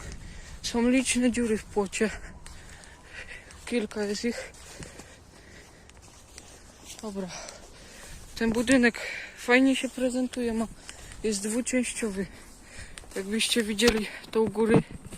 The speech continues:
to to nie jest alarm, to chyba kiedyś było światło. Dobra, ja odpalam latarkę i wchodzę. Oczywiście latarkę w telefonie. Ale tu też oprócz graffiti chyba nie ma nic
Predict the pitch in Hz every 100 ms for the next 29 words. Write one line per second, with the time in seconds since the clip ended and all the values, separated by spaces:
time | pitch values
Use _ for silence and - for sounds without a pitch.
0 | - - - - 220 226 233 220 - 208
1 | 214 226 220 220 202 208 214 - - 202
2 | 202 208 202 - 214 - 175 - - -
3 | - - - 196 185 160 - - - -
4 | - - 220 226 - 240 233 220 214 233
5 | 233 240 - 202 - - 208 170 _ _
6 | - 196 214 220 226 - 226 214 240 226
7 | - 240 - 240 247 - 226 202 - -
8 | - - - - - - - - 220 214
9 | - - - - - - - - - -
10 | - - - 226 208 208 214 - 214 220
11 | 208 233 226 208 208 214 220 214 220 226
12 | -